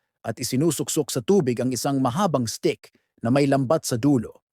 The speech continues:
na para bang nangunguha ng basura mula sa swimming pool. Pero nang hinila niya ito, parang may malakas na puwersang humahatak pabalik. Muntik na siyang mahulog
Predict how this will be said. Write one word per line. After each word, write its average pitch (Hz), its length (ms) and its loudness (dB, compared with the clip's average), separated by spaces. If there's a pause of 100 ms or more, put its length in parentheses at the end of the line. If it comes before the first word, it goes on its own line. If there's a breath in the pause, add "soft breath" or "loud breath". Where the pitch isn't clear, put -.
(380)
na 110 160 -4
para 190 240 2
bang 202 240 4
nangunguha 190 640 2
ng 117 160 -2
basura 113 560 -4 (240)
mula 131 240 2
sa - 80 -4
swimming 123 480 0
pool. - 320 -20 (800)
Pero 120 160 0
nang 135 240 2
hinila 160 400 2
niya 180 160 0
ito, - 320 -6 (400)
parang 143 320 2
may 143 160 2
malakas 147 560 -2
na 143 80 0
puwersang 160 560 -2
humahatak 127 640 -2
pabalik. 190 640 -2 (640)
Muntik 190 400 2
na 147 80 0
siyang 208 240 0
mahulog 147 560 0